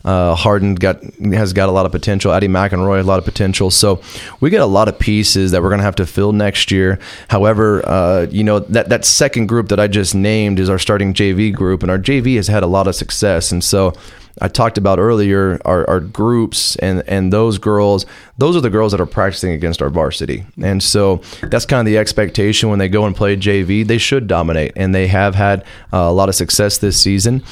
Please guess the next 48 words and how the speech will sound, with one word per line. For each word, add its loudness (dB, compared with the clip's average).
And -2
so 2
we 2
are, 2
we're 0
gonna 0
have, 0
we're -2
gonna 0
be 0
inexperienced -2
is -2
gonna -2
be 0
the 0
scary 0
part, 0
Mike. 0
Uh, 4
however, 2
you 0
know, 2
you're 0
just 0
gonna 2
have 0
to 0
learn, 2
and 0
you're -2
gonna 0
take -2
your 0
season, 0
especially -2
in 0
the 0
beginning, 0
and 0
understand 2
that's 0
gonna 0
be 2
a 2
lot 2
of -2
learning 2
opportunities. -2